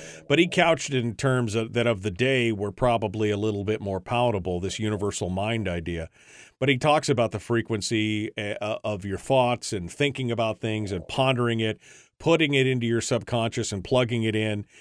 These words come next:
and believing that the results will come and seeing things happen. And of course, later on, we learn about things that from a scientific standpoint of, uh, you know, things like the, the observer effect and, and some of the other things that are, uh, you know, based in more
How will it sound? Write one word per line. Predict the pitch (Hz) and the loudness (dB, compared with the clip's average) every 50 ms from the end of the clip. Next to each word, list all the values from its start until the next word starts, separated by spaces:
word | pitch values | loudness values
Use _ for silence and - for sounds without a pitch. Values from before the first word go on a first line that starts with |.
| - - - _ - | -20 -20 -20 _ -2
and | 117 117 113 | -2 0 0
believing | 92 110 107 110 131 139 139 131 127 123 | 2 2 4 6 6 6 6 6 4 4
that | 120 117 - | 2 2 0
the | 120 | 0
results | 101 107 107 98 113 110 110 104 - | 0 0 0 0 0 0 0 -2 -2
will | - 107 101 | -4 -4 -4
come | 92 - - 104 101 101 98 101 101 - | -4 -4 -4 -2 -2 -2 -2 -4 -6 -6
and | - 117 110 107 107 107 104 101 - | -4 -4 -2 -2 -2 -4 -4 -6 -4
seeing | - 143 131 120 113 107 | -2 0 0 0 0 0
things | - 120 107 101 90 | -2 -2 -2 -2 -4
happen. | - 120 127 143 135 - 95 90 90 - _ - - - - - - - | -4 -2 -2 -2 -2 -2 -4 -6 -6 -8 _ -20 -20 -20 -20 -14 -8 -6
And | 127 120 | -4 -4
of | 123 | 0
course, | - 143 135 127 - | 2 2 2 2 2
later | 131 135 135 120 120 120 | 2 4 4 4 4 4
on, | 139 156 147 131 131 120 113 | 4 6 6 4 2 2 2
we | 113 123 120 117 | 2 2 2 2
learn | 110 117 131 160 175 165 127 | 2 2 4 4 4 2 2
about | 104 98 101 98 98 - | 0 0 0 0 -2 -4
things | _ - 113 101 92 92 90 90 - - | _ 0 0 0 0 -2 -4 -6 -4 -2
that | 113 107 101 104 - | -2 0 0 -2 -4
from | - - 120 107 107 | -2 -2 0 0 0
a | 101 | 0
scientific | - 135 120 113 107 - - 117 - 107 90 | 2 2 2 2 2 0 0 -2 -2 -2 -4
standpoint | - - 123 107 104 98 92 - 104 92 90 90 92 | -4 -4 -2 -2 -2 -2 -2 -2 -2 -2 -2 -4 -4
of, | 104 104 98 95 92 85 90 | -4 -2 -2 -2 -2 -2 -2
uh, | 104 98 95 90 87 - _ _ - - - - _ - | -2 0 0 -2 -4 -6 _ _ -20 -20 -20 -20 _ -4
you | 104 104 | -2 0
know, | 101 101 | 0 0
things | - - 123 110 104 90 110 | 0 0 -2 -2 -2 -2 -2
like | 104 101 101 90 - | -2 -2 -2 -4 -4
the, | 104 101 98 95 95 87 - - | -6 -4 -4 -4 -4 -6 -6 -6
the | 104 101 98 | -4 -4 -4
observer | 92 90 104 107 104 92 104 101 98 | -4 -2 0 0 0 0 0 0 -2
effect | - - - 110 104 98 - - | -2 0 0 0 0 0 -2 -4
and, | 104 92 92 98 - | -4 -4 -6 -6 -6
and | - 117 107 95 | -6 -4 -4 -2
some | - 123 113 | -2 -2 -2
of | 107 101 | 0 0
the | 101 104 | 0 0
other | 107 113 110 104 | 0 -2 -2 -2
things | - 110 101 98 90 92 | -2 -2 -2 -2 -4 -4
that | 104 95 | -4 -4
are, | 95 98 98 - | -2 -4 -4 -4
uh, | 95 101 95 95 95 104 - - - - | -4 -4 -4 -4 -6 -6 -10 -14 -16 -12
you | - - 113 | -6 -4 -4
know, | 104 95 | -2 -2
based | 90 90 117 110 113 107 - - | -2 0 0 0 0 0 -2 -4
in | 120 101 | -4 -2
more | 101 101 101 101 98 98 92 90 | -2 -2 -2 0 0 0 -2 -4